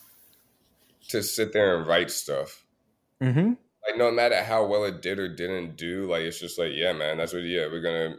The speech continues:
Speaker 1: make sure you can go to the doctor if you want." You gotta pay a little extra to go to the dentist or the eye doctor, but, you know.
Speaker 2: <laughs>
Speaker 1: Optometrists is, you know, as they are called, but yeah.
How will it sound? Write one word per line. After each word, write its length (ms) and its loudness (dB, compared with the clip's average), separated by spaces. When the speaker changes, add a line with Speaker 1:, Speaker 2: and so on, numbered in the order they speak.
Speaker 1:
make 160 -4
sure 160 -8
you 160 -6
can 140 -8
go 100 2
to 140 -6
the 80 -10
doctor 360 0
if 120 -12
you 80 -12
want." 160 -2
You 60 -6
gotta 180 4
pay 220 -2
a 80 0
little 260 0
extra 240 -4
to 80 -14
go 120 -4
to 120 -18
the 100 -20
dentist 400 -4
or 60 -10
the 100 -4
eye 240 -2
doctor, 400 -6
but, 500 0
you 60 6
know. 100 -4
Speaker 2:
<laughs> 120 8
Speaker 1:
Optometrists 680 2
is, 340 -10
you 160 -8
know, 80 -6
as 160 -2
they 120 -4
are 160 -4
called, 440 -4
but 200 -8
yeah. 220 -4